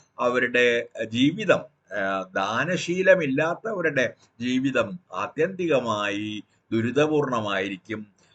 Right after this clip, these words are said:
അവ-, അവരുടെ നഷ്ടം അവർ തന്നെ ആത്മീയമായ രീതിയിൽ അനുഭവിച്ച് തീർക്കും. ഇങ്ങനെ, ആ, ഈ രണ്ടർത്ഥത്തിലുമുള്ള കവിത്വമാണ്. മൂല്യങ്ങളുടെ സാന്നിധ്യം, നൈതികത,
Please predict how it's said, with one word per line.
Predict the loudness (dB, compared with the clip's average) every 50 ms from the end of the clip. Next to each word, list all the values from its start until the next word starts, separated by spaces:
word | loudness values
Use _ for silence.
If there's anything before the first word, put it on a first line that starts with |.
| _ -8 -4
അവ-, | -2 0 0 0 0 0
അവരുടെ | 2 2 2 2 2 0 0 2 4 4 6 6 4 4 2 -2 _ _ -4
നഷ്ടം | -2 -2 -2 -2 -6 -14 _ _ 0 0 0 0 0 -4 -10 _ _ _ _ -2 0
അവർ | 2 2 2 2 0 2 0 0
തന്നെ | 0 0 0 0 0 -2 -2 -6 -12 _ _ _ -2
ആത്മീയമായ | 0 0 0 -2 -4 -6 -4 -2 2 6 6 6 6 4 2 0 0 0 0
രീതിയിൽ | -2 -4 -4 -6 -6 -4 -4 -4 -4 -4 -6 -10 -12 _ _ _
അനുഭവിച്ച് | -8 -8 -6 -2 0 2 2 2 0 -4 -4 -4 -2 -2 -2 -2 -4 -12 _ _ -8 -4
തീർക്കും. | -2 -2 -2 -4 -6 -8 -10 -10 -10 -12 _ _ _ _ _ -8
ഇങ്ങനെ, | -6 -6 -6 -4 -4 -2 -2 0 -2 -2 -4 -8 _ _ _ _ _ _ _ _ 0
ആ, | 2 4 4 4 4 2 0
ഈ | 2 2 4
രണ്ടർത്ഥത്തിലുമുള്ള | 4 2 2 2 0 -2 -4 -6 -4 -2 0 0 0 0 0 -2 0
കവിത്വമാണ്. | 0 0 -2 -2 -2 -4 -6 -6 -4 -4 -4 -4 -6 -8
മൂല്യങ്ങളുടെ | -6 -4 -2 -2 0 2 4 4 4 2 2 -2 -2 -2 -2 -2 -4
സാന്നിധ്യം, | -4 -4 -4 -4 -4 -6 -10 -14 -20 _ _ -6 -6 -6 -8 -10 -10 -6
നൈതികത, | -6 -4 -2 -2 0 2 2 2 2 2 0 0 0 2 2 0 0 0